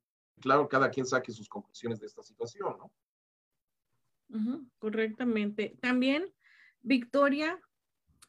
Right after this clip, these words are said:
Speaker 2: te
Speaker 1: Mm.
Speaker 2: dice, "Me gustaría saber la opinión de Víctor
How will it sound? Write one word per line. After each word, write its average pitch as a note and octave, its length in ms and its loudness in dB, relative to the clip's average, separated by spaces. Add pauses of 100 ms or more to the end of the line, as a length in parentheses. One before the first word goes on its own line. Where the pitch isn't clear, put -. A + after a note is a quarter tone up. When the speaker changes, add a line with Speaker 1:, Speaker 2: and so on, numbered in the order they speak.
(260)
Speaker 2:
te B3+ 80 4
Speaker 1:
Mm. B3+ 40 2
Speaker 2:
dice, B3+ 360 2
"Me C4 160 6
gustaría B3+ 560 2
saber B3+ 380 2
la C#4 120 0
opinión A#3+ 560 4
de B3+ 100 2
Víctor A#3+ 640 0